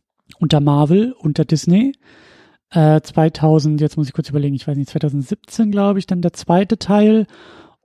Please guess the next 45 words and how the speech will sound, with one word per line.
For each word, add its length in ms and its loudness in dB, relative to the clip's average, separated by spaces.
Und 600 0
also 180 -2
er 160 2
ist 140 -4
halt 140 0
auch 80 -2
sehr 240 0
elementar 640 0
geworden 440 2
für 220 2
das 180 0
M 180 2
C 340 0
U 120 4
und 100 2
hat 120 -2
sich 140 -14
gerade 220 -2
mit 140 -6
diesem 240 -8
kosmischen 520 -2
Bereich 380 0
sehr 200 4
stark, 520 0
ähm, 460 -2
beschäftigt 440 -2
und 60 4
hat 120 0
da 140 2
auch 220 -10
größere 420 0
Verantwortung 580 -2
dann 160 0
übernommen 440 0
und 180 -8
ist 340 -4
dann, 540 4
jetzt 180 -4
muss 100 -2
ich 60 -6
kurz 180 -4
überlegen, 260 2
ich 100 -6
glaube 260 0
zweitausendachtzehn, 1700 -2